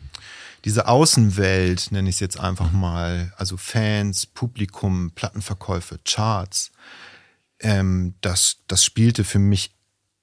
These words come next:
Speaker 1: emotional keine große Rolle
Speaker 2: Okay.
Speaker 1: tatsächlich, sondern das war getrennt. Ähm, es war eher der Wunsch, von den Jungs geliebt zu werden,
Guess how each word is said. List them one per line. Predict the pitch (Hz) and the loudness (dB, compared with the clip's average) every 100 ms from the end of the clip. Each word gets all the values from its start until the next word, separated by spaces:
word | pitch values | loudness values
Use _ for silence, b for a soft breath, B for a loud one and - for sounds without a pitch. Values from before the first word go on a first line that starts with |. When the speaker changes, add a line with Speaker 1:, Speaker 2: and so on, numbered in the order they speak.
| - | -2
Speaker 1:
emotional | 107 95 - 80 82 113 165 | 0 0 -2 -4 0 2 2
keine | - 147 | 0 -2
große | 135 131 - | -2 -4 -4
Rolle | 110 127 80 - | -2 -2 -2 -6
Speaker 2:
Okay. | - | -14
Speaker 1:
tatsächlich, | - 95 87 - - 92 - _ B B B | -12 -10 -10 -12 -14 -16 -18 _ B B B
sondern | - 101 98 | -2 0 0
das | 98 - | 0 0
war | 104 98 98 98 | 0 2 2 0
getrennt. | 95 - 127 107 80 - - - _ _ - - - | -2 -2 0 0 -2 -6 -10 -12 _ _ -20 -18 -6
Ähm, | 95 90 87 87 90 90 b b b b b | -2 -2 -2 -2 -4 -8 b b b b b
es | - 107 | -4 -2
war | 101 | 0
eher | 107 98 117 127 120 | 0 2 4 2 0
der | - 117 110 | 0 0 2
Wunsch, | 117 113 110 - | 2 2 2 -2
von | - 104 | -2 -2
den | 101 107 | 2 4
Jungs | 160 90 - - - | 4 2 0 -4 -4
geliebt | 87 80 - | -6 -6 -10
zu | - 80 | -14 -12
werden, | - - 95 | -16 -14 -14